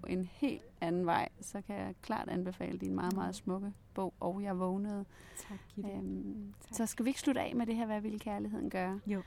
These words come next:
Speaker 1: Skal vi ikke slutte af
Speaker 2: Vi
Speaker 1: med at
Speaker 2: tager
Speaker 1: sige,
Speaker 2: den.
Speaker 1: at vi, vi har jo en intuition,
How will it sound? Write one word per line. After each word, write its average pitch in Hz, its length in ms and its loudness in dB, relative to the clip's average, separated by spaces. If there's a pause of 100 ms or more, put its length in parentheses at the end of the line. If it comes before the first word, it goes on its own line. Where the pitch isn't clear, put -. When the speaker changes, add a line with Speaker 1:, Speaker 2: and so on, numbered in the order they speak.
(140)
Speaker 1:
Skal - 200 -6
vi 220 60 0
ikke 240 120 -4
slutte 226 240 0
af 220 120 2
Speaker 2:
Vi 233 80 10
Speaker 1:
med 226 80 4
at 220 100 0
Speaker 2:
tager 226 140 2
Speaker 1:
sige, 233 200 2
Speaker 2:
den. 240 100 0
Speaker 1:
at 208 140 -2
vi, 208 180 0 (180)
vi 208 240 0
har 233 280 0
jo 220 120 0
en 208 140 0
intuition, 202 600 -2